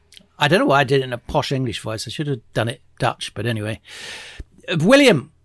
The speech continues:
was having none of it, saying, and I'll do him Dutch, "It seems to me very extraordinary that it should be impossible to have esteem and regard for a young man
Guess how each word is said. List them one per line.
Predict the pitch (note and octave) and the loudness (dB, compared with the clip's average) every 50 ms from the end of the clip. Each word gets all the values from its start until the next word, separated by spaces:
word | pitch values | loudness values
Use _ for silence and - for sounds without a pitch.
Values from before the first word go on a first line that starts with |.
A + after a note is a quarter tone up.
| _ - | _ -6
was | E3+ D3+ - | -4 0 0
having | D#3+ C#3+ C#3+ C#3 C#3 | 2 2 2 2 2
none | C#3 C3 A#2 | 2 0 0
of | G2+ | -4
it, | - - - - - _ _ _ _ _ _ _ _ _ _ _ _ - | -8 -10 -16 -20 -20 _ _ _ _ _ _ _ _ _ _ _ _ -6
saying, | - - E3+ D#3 D3 C#3 C3+ C#3 | 0 2 4 4 4 2 0 -2
and | C3 C3 C3+ | -2 -2 0
I'll | C3 C3+ C3+ | 0 0 2
do | C3+ E3 | 2 2
him | C3+ G2 A#2+ A2 G#2+ | 2 0 -2 -4 -4
Dutch, | G2+ G#2 G2+ - - - - - - _ _ _ _ _ _ - - _ - | -6 -6 -8 -8 -8 -12 -14 -14 -16 _ _ _ _ _ _ -20 -10 _ 0
"It | A#3+ F#3 | 0 2
seems | - - - C4 C4 B3 F#3 - | 2 2 2 4 2 2 2 0
to | - - F3 | 0 2 4
me | F3+ G#3+ A#3 | 4 4 4
very | E3 C3 E3 G3 F#3+ | 4 6 6 6 4
extraordinary | D3 - - - - C#3+ D3+ E3+ F3+ C#3+ C#3 A#2 B2 B2 | 4 0 -2 -2 0 2 4 4 4 4 2 0 0 0
that | C#3+ C#3 A#2+ | 0 0 0
it | C3 - | 0 -2
should | - - F#3 - - | -2 0 0 0 2
be | E3+ D#3 | 2 2
impossible | C#3+ B2 - - E3 C#3 - D3+ B2+ C#3+ C3+ | 2 2 2 0 0 0 0 -2 -2 -2 -2
to | - C3+ A#2 | -2 -2 -2
have | B2 D3+ - - - - - - - | 0 -2 -2 -2 -8 -16 -16 -8 -4
esteem | - - - - - - G3+ G#3 F#3+ D#3 | -2 0 0 0 2 4 6 6 8 8
and | C#3+ C3 C3 A#2+ | 6 4 4 2
regard | B2+ D3 B2 G#2+ D3 B2+ C3+ D3 C#3 | 2 2 2 4 4 4 4 4 2
for | - - - E3 D3+ | 2 0 2 2 4
a | C#3 | 4
young | B2+ C3 C3 C3 B2+ B2 | 4 2 2 2 2 0
man | C3 C3 C3 B2+ A#2+ | 2 2 2 0 -2